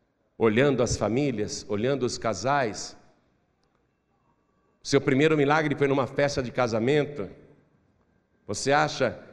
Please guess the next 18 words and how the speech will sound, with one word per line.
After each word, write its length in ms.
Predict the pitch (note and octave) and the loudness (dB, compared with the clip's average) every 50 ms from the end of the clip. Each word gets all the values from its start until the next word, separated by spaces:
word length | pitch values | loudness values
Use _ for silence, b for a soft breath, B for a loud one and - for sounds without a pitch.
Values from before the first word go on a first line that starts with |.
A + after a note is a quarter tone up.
| - - | -20 -2
que 80 | - B2 | 0 0
ali 160 | A#2+ C3+ D#3 | 2 4 2
naquela 340 | D#3 C#3 - C3+ C3 B2 A2 | 2 2 2 0 0 0 0
festa 260 | - - C#3+ B2+ - | 0 -2 -2 -2 -2
de 60 | A#2+ | -2
casamento 640 | - C3 B2 A2 A#2+ A2+ B2+ C#3+ D3 C#3+ C3+ C3+ B2+ | 0 0 0 2 0 2 2 2 2 2 0 0 0
ele 140 | B2 B2+ C3 | 2 2 2
não 100 | B2+ B2 | 2 0
achou 260 | A#2 B2 - C3+ C3 | -2 0 0 0 0
bonita 460 | B2 A2+ A#2+ A#2 B2+ E3 E3+ - B2+ | 0 0 0 2 2 2 2 2 0
a 40 | A2+ | -2
festa? 680 | - - C#3+ F3 G3 E3+ - - - - G#2+ G#2 G#2 - - - _ _ _ _ | 0 0 0 0 0 -2 -4 -6 -4 -4 -4 -4 -6 -12 -20 -20 _ _ _ _
Poxa, 300 | - G#2 F#2+ - - F#2+ | -4 -4 -4 -4 -6 -6
como 160 | - A#2 B2 | -4 -2 -2
é 40 | B2 | 0
legal 300 | A#2+ G#2+ F2+ G2+ G2+ F#2+ | -2 -2 -2 -2 -2 -2
casar, 460 | - G2 F#2 E2+ - F#2 F#2 F#2+ F#2+ | -2 -4 -4 -4 -4 -4 -4 -4 -4
né? 240 | G2 G#2+ A2+ A2 | -4 -4 -6 -6